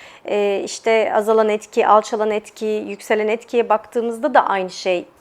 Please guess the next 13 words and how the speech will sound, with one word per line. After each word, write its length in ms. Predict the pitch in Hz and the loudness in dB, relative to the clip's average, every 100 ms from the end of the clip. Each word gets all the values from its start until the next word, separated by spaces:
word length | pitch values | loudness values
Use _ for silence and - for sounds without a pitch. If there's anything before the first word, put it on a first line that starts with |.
| _ | _
e, 420 | - 175 170 165 175 | -8 -4 -4 -4 -4
mesaj 440 | 185 185 190 175 | -6 0 0 0
geliyor. 440 | 185 170 185 285 453 - - - - - | -4 -4 0 0 -2 -12 -20 -20 -20 -12
Burada 280 | 277 392 427 | 0 2 2
bir 40 | 330 | 0
şeyler 360 | 359 330 339 | 2 6 6
serbest 600 | 349 - 240 240 277 277 | 4 4 4 6 2 -2
kalmış. 440 | - 196 165 170 - - - - | -2 -2 -2 -10 -18 -20 -20 -16
Şimdi 260 | - 330 302 | -4 -2 0
bunun 200 | 359 381 | 0 -2
iki 260 | 294 - | -4 0
nedeni 340 | 381 285 262 220 | 0 2 2 4
olabilir. 560 | 208 190 208 294 311 | 2 -2 0 0 -2